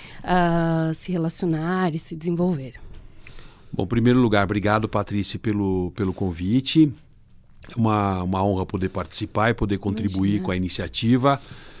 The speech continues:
Speaker 2: é, bastante inovadora do ponto de vista metodológico
Speaker 1: <laughs>
Speaker 2: e acredito que essa maior informalidade, ela acaba sendo extremamente positiva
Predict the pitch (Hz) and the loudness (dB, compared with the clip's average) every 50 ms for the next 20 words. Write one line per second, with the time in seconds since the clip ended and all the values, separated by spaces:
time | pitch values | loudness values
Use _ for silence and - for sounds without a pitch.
0 | - - - - 95 92 92 90 85 95 95 - - 127 107 - - 110 113 104 | -20 -12 -8 -6 -4 -4 -4 -2 0 0 0 2 2 2 4 4 2 4 2 2
1 | 92 101 92 90 87 107 104 104 117 131 139 143 147 143 - - - - - - | 4 2 0 2 2 4 4 6 4 4 2 0 -2 -6 -10 -14 -18 -16 -16 -16
2 | - 190 175 104 98 - - 104 98 - 98 92 92 92 82 85 95 101 98 95 | -12 -12 -8 -8 -8 -6 -6 -6 -6 -4 -6 -6 -6 -6 -6 -4 -4 -4 -2 -2
3 | - - - - 107 95 92 90 87 87 87 87 92 110 110 - 113 110 107 101 | -2 -4 -4 -4 -4 -4 -2 -4 -4 -6 -6 -4 -4 -2 0 0 2 2 2 2
4 | 95 95 98 107 120 120 117 135 135 - 151 151 139 190 170 165 160 160 - - | 2 2 2 2 2 2 0 -4 -4 -2 -2 -2 0 -2 -2 0 -2 -2 -4 -4
5 | - - - - 101 101 104 104 104 101 - 113 104 95 87 101 101 - 117 104 | -8 -16 -12 -8 -6 -4 -2 -2 -2 -4 -4 -4 -6 -4 -6 -8 -8 -8 -10 -10
6 | - 110 107 101 95 - - 117 104 101 95 95 92 90 87 90 92 98 101 104 | -6 -4 -4 -4 -4 -4 -6 -4 -4 -4 -6 -6 -6 -6 -6 -4 -2 -2 0 2
7 | 113 120 123 127 139 139 123 - 127 117 110 113 110 110 104 95 95 101 101 104 | 2 2 2 2 0 -2 -2 -2 -2 0 0 0 0 0 0 0 0 0 2 2
8 | 113 117 110 107 113 113 110 107 104 104 104 104 101 98 98 92 - - 107 107 | 2 0 0 -2 -4 -4 -2 -2 -2 -2 -2 -4 -4 -4 -6 -6 -6 -6 -6 -4
9 | 101 101 98 - - - 110 104 107 101 98 95 95 92 - - - - 113 113 | -4 -4 -6 -4 -6 -6 -4 -4 -4 -4 -4 -4 -4 -6 -8 -8 -8 -6 -4 -4
10 | 113 107 104 107 104 - - - 107 104 101 98 98 95 90 - - - 123 117 | -4 -4 -4 -4 -4 -6 -8 -6 -6 -4 -4 -4 -4 -4 -6 -8 -6 -4 -4 -2
11 | 101 110 107 - - - 110 117 120 113 117 117 113 | -2 -4 -6 -6 -6 -4 -2 -2 -2 0 -2 -4 -6